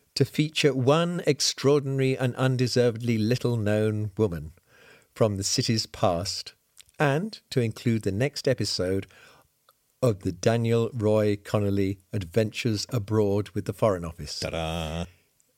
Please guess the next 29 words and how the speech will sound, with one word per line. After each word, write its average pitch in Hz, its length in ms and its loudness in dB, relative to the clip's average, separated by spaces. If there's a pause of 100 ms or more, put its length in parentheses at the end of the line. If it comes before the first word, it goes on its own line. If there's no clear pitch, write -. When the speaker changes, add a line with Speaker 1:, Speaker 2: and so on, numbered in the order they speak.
Speaker 1:
The 120 200 2
Oriental 117 720 0
chapters. 87 840 -6 (640)
<laughs> 107 60 -4 (460)
So, 147 560 2
on 156 200 2
with 156 100 0
the 160 80 0
show. 113 480 2 (1040)
Daniel, 151 460 2
Speaker 2:
Hmm. 143 160 0
Speaker 1:
give 143 120 6
us, 156 440 0
if 127 100 0
you 117 140 -4
can, 123 500 0 (340)
your 120 380 2
best 127 500 0
near 127 360 2
miss. 127 480 -2 (400)
And 165 340 0
if 156 80 2
you 151 100 2
can 135 220 -2
make 151 240 0
it 131 80 -2
about 113 380 0
a 107 140 -6
puppy 165 640 -2